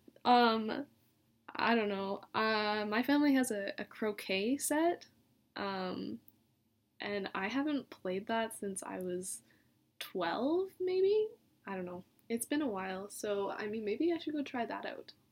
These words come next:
Just do something out of the ordinary. It's so much more fun to do something,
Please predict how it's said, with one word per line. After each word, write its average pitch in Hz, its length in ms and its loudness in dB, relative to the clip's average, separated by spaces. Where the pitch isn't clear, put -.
Just - 260 2
do 302 120 8
something 508 600 2
out 226 160 2
of 240 140 2
the 254 80 4
ordinary. 202 580 -2
It's 285 300 4
so 269 120 2
much - 600 0
more 226 220 -4
fun 196 420 -4
to 196 140 -2
do 196 200 -4
something, 190 680 -4